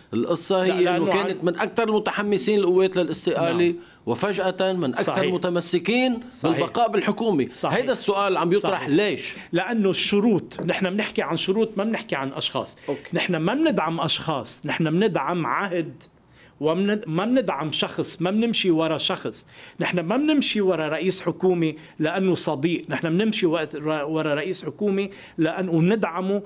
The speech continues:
Speaker 2: لأنه بيكون جاي على شروط معينة وبناء على، آه، بيان متفق عليه. نحن داعمين العهد لأنه من هو العهد؟ هو الجنرال ميشيل عون.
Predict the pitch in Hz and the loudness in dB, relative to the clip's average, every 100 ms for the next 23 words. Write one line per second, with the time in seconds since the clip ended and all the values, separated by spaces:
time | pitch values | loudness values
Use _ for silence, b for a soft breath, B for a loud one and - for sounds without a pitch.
0 | B B 143 156 180 175 151 151 - 208 | B B -4 0 0 2 2 -2 0 2
1 | 208 226 B - 147 135 202 233 175 143 | 2 0 B -10 -6 0 2 2 0 0
2 | 160 160 - 175 233 233 165 147 220 220 | -2 -2 0 2 2 2 0 0 0 2
3 | 175 160 151 147 151 143 156 196 208 190 | 2 2 2 2 0 0 0 0 -2 -2
4 | 139 160 170 170 170 B - 160 151 147 | -2 -2 0 -2 -6 B -8 -4 -2 -2
5 | 147 147 160 180 240 226 175 175 226 208 | -4 -2 0 2 2 2 2 0 -2 -2
6 | 180 151 151 170 247 160 B B 175 160 | -2 0 0 0 0 -2 B B -6 -2
7 | 180 151 170 151 226 226 180 147 220 226 | -2 0 -2 0 2 2 2 0 -2 -2
8 | 240 B - 170 190 190 190 247 233 254 | -4 B -8 -4 0 2 2 4 4 4
9 | 202 143 139 131 123 - B - 165 165 | 2 0 -2 -2 -6 -8 B -4 2 2
10 | 143 156 147 151 170 160 135 120 - 135 | 2 0 0 0 -2 -2 -4 -2 0 2
11 | 135 160 110 | 2 2 -2